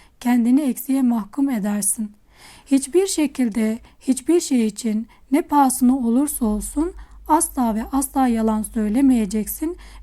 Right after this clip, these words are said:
ve de kimseye zorla yalan söyletmeyeceksin. Ne düşüncede, ne niyette, ne sözde, ne de davranışta asla ve asla yalan söylemeyeceksin ve de söyletmeyeceksin hiç kimseye.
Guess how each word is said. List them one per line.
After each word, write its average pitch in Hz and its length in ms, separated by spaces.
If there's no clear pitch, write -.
ve 262 120
de 240 100
kimseye 262 480
zorla 233 380
yalan 226 340
söyletmeyeceksin. 208 1200
Ne 302 180
düşüncede, 262 800
ne 262 260
niyette, 220 640
ne 294 160
sözde, 262 640
ne 277 160
de 285 160
davranışta 220 760
asla 277 440
ve 233 80
asla 285 420
yalan 208 340
söylemeyeceksin 220 1120
ve 302 100
de 339 100
söyletmeyeceksin 233 1120
hiç 208 160
kimseye. 208 540